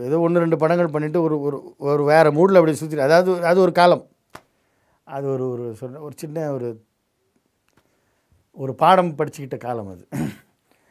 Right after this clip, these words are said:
சினிமால பீக்ல வந்து டக்குன்னு, ஆ, ஒரு மாதிரி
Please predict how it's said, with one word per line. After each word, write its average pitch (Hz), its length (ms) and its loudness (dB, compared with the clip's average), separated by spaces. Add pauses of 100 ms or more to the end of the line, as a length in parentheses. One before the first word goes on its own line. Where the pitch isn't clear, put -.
(220)
சினிமால 180 360 0
பீக்ல 196 460 -2
வந்து 156 680 0 (640)
டக்குன்னு, 160 640 -6 (1000)
ஆ, 123 520 -14 (320)
ஒரு 139 200 -14
மாதிரி 135 640 -8